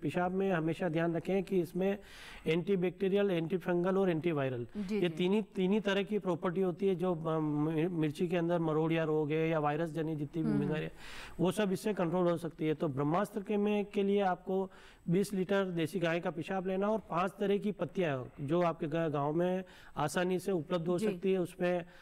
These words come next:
Speaker 1: आक, धतूरा, अनार, अ, लेंटाना है, तुलसी है, हजारा है, कनेर है, पपीता है,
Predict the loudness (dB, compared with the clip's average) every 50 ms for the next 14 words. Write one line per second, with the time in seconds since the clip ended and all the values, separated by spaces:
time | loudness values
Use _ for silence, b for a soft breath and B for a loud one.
0 | B B B B -2 0 2 2 2 0 -2 -4 -6 -8 -6 -4 -4 -4 0 0
1 | 2 2 4 2 2 2 0 -2 -4 -4 -4 -2 0 2 2 2 2 2 0 -4
2 | -8 -12 B B B B B B B B -2 0 2 2 2 2 0 0 0 2
3 | 2 2 0 0 0 -2 0 0 0 0 0 0 -2 -2 -2 -2 -2 -2 -2 -2
4 | -2 0 2 2 4 4 2 2 2 0 0 0 0 0 0 0 0 0 0 -2
5 | -2 -2 -2 -2 0 0 0 0 0 0 0 0 -2 -2 -4 -6 -6 -4 -4 -4
6 | -2 -2 -2 0 0 0 -2 -2 -4